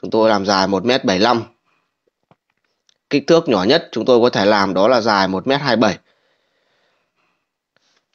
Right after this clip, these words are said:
Cho cái phòng thờ nhỏ nhất có thể. Và nếu như đình chùa thì chúng tôi làm tới ba mét, bốn mét. Toàn bộ các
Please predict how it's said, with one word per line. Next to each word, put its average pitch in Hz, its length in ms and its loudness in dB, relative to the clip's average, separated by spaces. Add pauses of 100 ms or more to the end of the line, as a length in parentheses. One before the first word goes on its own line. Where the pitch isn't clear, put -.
(160)
Cho 110 160 0
cái 113 100 -2
phòng 107 200 -2
thờ 104 280 -2
nhỏ 90 220 -2
nhất 151 200 0
có 202 120 2
thể. 113 240 0 (2000)
Và 104 140 -4
nếu 104 160 0
như 123 120 0
đình 107 220 0
chùa 101 240 0
thì 92 80 -2
chúng 98 180 -8
tôi 117 180 2
làm 95 260 0
tới 95 180 -2
ba 117 220 0
mét, 127 280 -2
bốn 107 240 -2
mét. 151 180 0 (2250)
Toàn 104 180 -2
bộ 104 160 2
các 135 160 -2